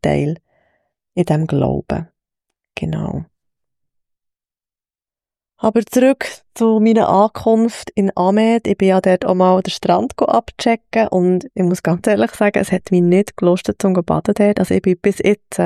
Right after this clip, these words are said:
noch nie im Meer gsi in Bali. Ich bin, mal meine Füße,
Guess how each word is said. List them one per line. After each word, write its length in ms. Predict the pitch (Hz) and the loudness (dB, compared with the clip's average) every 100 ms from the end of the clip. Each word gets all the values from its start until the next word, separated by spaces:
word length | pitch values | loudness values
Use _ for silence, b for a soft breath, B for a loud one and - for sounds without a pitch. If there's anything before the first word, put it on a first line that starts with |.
| 180 | -2
noch 260 | 180 180 180 | -2 0 2
nie 640 | 180 185 196 214 196 202 214 _ _ _ _ | 4 4 4 4 4 2 -2 _ _ _ _
im 220 | - 185 180 | 0 2 4
Meer 260 | 170 202 | 4 2
gsi 360 | - - 214 202 | -2 -2 0 0
in 240 | - 180 | 0 0
Bali. 320 | 165 151 175 180 | 0 2 2 2
Ich 140 | 185 | 2
bin, 200 | 185 175 | 2 2
mal 120 | 185 | 2
meine 240 | 202 190 180 | 2 2 0
Füße, 600 | - 170 156 - - | 2 2 0 -6 -20